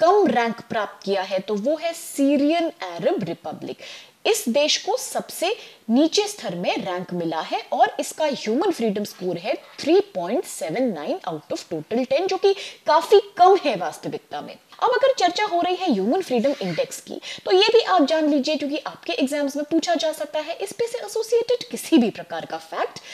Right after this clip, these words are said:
कि this index is published by American think tank Cato Institute and Fraser Institute in Canada। लेकिन अगर बात Cato Institute की करी जाए तो मैं आपको ये अवश्य बताना चाहूंगी कि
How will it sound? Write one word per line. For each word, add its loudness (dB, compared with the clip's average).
कि 8
this 8
index 2
is -6
published -2
by 2
American 0
think -2
tank -4
Cato -4
Institute 0
and 0
Fraser 0
Institute -6
in 2
Canada। -12
लेकिन 2
अगर -2
बात 0
Cato -4
Institute -2
की 2
करी 2
जाए 2
तो 0
मैं 0
आपको -4
ये 2
अवश्य -4
बताना -2
चाहूंगी 0
कि 8